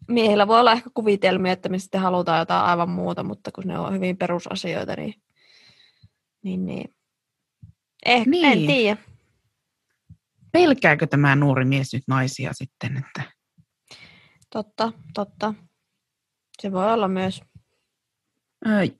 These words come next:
Speaker 2: Jodelissa tällaista pohditaan kuin, että kokkasin toissapäivänä kanaa, jolla oli viimeinen käyttöpäivä. Voinko vielä tänään syödä sitä?
Speaker 1: Sanotko toissapäivänä?
Speaker 2: Joo.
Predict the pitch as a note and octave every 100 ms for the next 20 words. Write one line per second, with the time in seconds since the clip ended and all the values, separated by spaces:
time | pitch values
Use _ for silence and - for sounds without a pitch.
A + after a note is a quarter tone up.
0 | - F#4+ F4+ B3+ A3+ A3+ A3 A#3+ G#3+ G#3
1 | G3 G3+ A3 G#3 F#3 F#3+ F#3+ G3 F#3 F3+
2 | - F3 - _ _ - D#4+ - A3+ G3+
3 | F#3+ C4+ C4+ G#3+ F#3+ F#3 E3+ E3 - C4+
4 | B3+ G3+ F3 E3+ F3 F3 G#3 A3+ D#3 D3+
5 | D3+ B3 A3+ G#3+ F3 - E3 E3 D#3+ _
6 | G#3 A#3 G3 D#3 E3 E3 F3+ F3 C#3+ D3+
7 | F#3+ D#3+ - - - - - _ _ _
8 | _ _ _ _ _ _ _ _ _ _
9 | _ _ _ _ _ _ _ - G#3 A3+
10 | A3+ - - C4+ C4+ C4 G3 F#3 F3 D#3+
11 | D3+ F#3 - _ _ _ _ - F3+ G#3
12 | D#3+ C3+